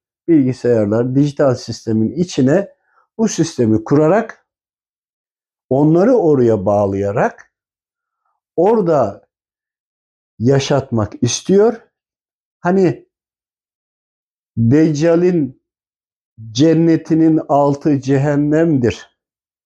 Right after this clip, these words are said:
Deccal'in cehennemin altı da cennettir'i düşünün.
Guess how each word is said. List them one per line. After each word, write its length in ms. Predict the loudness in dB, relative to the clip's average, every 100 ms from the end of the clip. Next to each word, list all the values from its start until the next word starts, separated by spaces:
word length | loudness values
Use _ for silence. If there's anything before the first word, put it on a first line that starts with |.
| _ _ _ _
Deccal'in 920 | -2 2 2 0 0 2 2 0 -2 -2
cehennemin 720 | -2 0 0 0 0 0 -2
altı 540 | -2 0 0 -2 0
da 160 | 0 0
cennettir'i 840 | 0 2 2 -2 -2 -2 -2 -2
düşünün. 440 | -4 -2 0 0